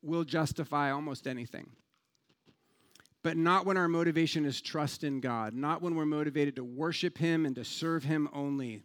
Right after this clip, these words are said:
That's what trust says. Trust says no compromise, no deals. All right,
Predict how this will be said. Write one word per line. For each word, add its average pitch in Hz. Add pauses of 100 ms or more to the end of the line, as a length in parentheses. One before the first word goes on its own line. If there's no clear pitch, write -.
That's 151
what 175
trust -
says. 110
Trust -
says 131
no 147
compromise, 127
no 123
deals. 107 (2000)
All 147
right, 117